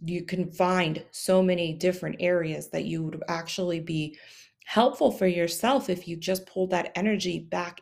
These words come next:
into that. The other one is,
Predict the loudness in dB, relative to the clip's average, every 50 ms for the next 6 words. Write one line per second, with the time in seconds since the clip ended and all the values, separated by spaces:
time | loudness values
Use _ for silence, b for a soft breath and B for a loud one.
0 | -6 -4 -2 -2 -2 -4 -6 -10 -10 -10 -12 -14 -14 -16 -18 _ _ _ _ _
1 | _ _ _ _ _ _ _ _ _ _ _ _ _ _ _ _ _ _ _ _
2 | _ _ _ _ _ _ _ _ _ _ 0 6 8 8 8 8 6 4 2 2
3 | 2 2 0 0 -2 -2 -4 -4 -4 -4 -4 -6 -6 -8 -8 -16